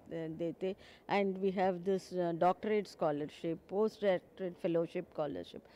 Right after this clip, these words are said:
ये सारे स्कॉलरशिप के लिए बच्चों हमारे वेबसाइट को देखते रहना, डीएसटी वेबसाइट को। इसमें हर बार कोई कॉल आता स्कॉलरशिप के लिए,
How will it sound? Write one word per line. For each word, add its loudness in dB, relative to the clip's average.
ये 6
सारे 2
स्कॉलरशिप 0
के 0
लिए -2
बच्चों -2
हमारे 4
वेबसाइट 2
को 0
देखते -2
रहना, 0
डीएसटी 2
वेबसाइट -4
को। -8
इसमें 0
हर 4
बार 0
कोई 4
कॉल 6
आता 4
स्कॉलरशिप 0
के -4
लिए, -4